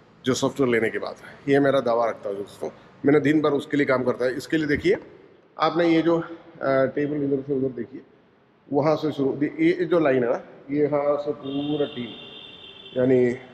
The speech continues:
after sales के लिए बिठाया हुआ है, यानी full। और मात्र एक लाइन जो है, ये sales का लाइन है, ये आपको इस साइड में दिखाई देती है, ये सेल्स का अकाउंट्स वगैरह सब कुछ नीचे मैंने, अ, बैठता हूँ नीचे। नीचे मेरा एक दूसरा office है, सबसे पुराना जो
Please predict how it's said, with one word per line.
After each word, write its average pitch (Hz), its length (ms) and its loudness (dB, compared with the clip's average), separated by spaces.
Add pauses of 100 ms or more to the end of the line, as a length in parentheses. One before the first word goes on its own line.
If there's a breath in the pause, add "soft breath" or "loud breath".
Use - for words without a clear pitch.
after 127 220 -4
sales 120 280 -4
के 120 80 -8
लिए 107 100 -4
बिठाया 95 300 -8
हुआ 92 180 -12
है, - 80 -18 (180)
यानी 120 140 -2
full। 120 260 -4 (680)
और 160 180 4
मात्र 196 340 2
एक 190 220 4
लाइन 151 260 2
जो 135 120 2
है, 151 180 -4 (560)
ये 131 80 2
sales 139 360 0
का 151 80 0
लाइन 127 240 2
है, 214 260 -8 (420)
ये 131 60 -2
आपको 127 380 -6
इस 135 120 -4
साइड 117 120 -2
में 110 120 -4
दिखाई 101 200 -10
देती 95 300 -20
है, - 80 -20 (920)
ये 143 80 0
सेल्स 143 400 0
का - 380 -6
अकाउंट्स 180 340 2
वगैरह 165 200 4
सब 160 200 -2
कुछ 147 200 -8
नीचे 160 280 0
मैंने, 147 320 4
अ, 139 960 0
बैठता 139 300 0
हूँ 143 200 4
नीचे। 143 420 2
नीचे 139 480 -2
मेरा 135 220 4
एक 123 60 0
दूसरा 131 480 -4
office 127 340 0
है, 135 60 -8
सबसे 123 240 -6
पुराना 127 300 2
जो 127 200 0